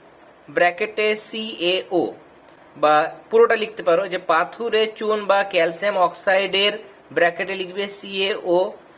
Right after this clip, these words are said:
সঙ্গে জলের, ব্র্যাকেটে লিখবে এইচ টু ও, বিক্রিয়ায় কলিচুন উৎপন্ন হয়। তাহলে পাথুরে চুনের বা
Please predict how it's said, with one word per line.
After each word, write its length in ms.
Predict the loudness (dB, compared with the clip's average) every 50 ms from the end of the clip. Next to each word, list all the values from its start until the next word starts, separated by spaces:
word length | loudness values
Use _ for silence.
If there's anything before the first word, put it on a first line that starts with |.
| -20 -20 _ _ -12
সঙ্গে 600 | 0 2 2 2 2 0 -2 0 0 0 0 -2 -6 2
জলের, 520 | 4 4 4 4 4 2 0 0 -2 -4 -10 -14 -20 -6
ব্র্যাকেটে 420 | -2 0 0 2 0 -2 -6 -6 -8
লিখবে 280 | -8 -10 -6 -6 -6
এইচ 360 | -6 -4 -4 -4 -4 -6 -10 -14 -14
টু 160 | -12 -12 -6 0
ও, 240 | 2 2 2 2 0 -6 -16 -20 -20 -20 -20 -20 -20
বিক্রিয়ায় 720 | -12 -10 -10 -10 -10 -8 -6 -2 0 2 4 4 2 0 -2 -6 -16 -20 -20 -2
কলিচুন 520 | 2 2 2 2 0 -4 -4 -2 -2 0 0
উৎপন্ন 460 | -2 -4 -2 -2 -2 -2 -2 -4 -6
হয়। 300 | -4 -4 -4 -4 -4 -6 -6
তাহলে 120 | -8 -8
পাথুরে 540 | -2 0 0 0 0 -2 -6 -8 -6 -6 -8 -8 -10
চুনের 440 | -12 -10 -6 -2 0 2 2 0 0 -4 -8 -18 -20
বা 340 | -2 0 2 2 4 2 0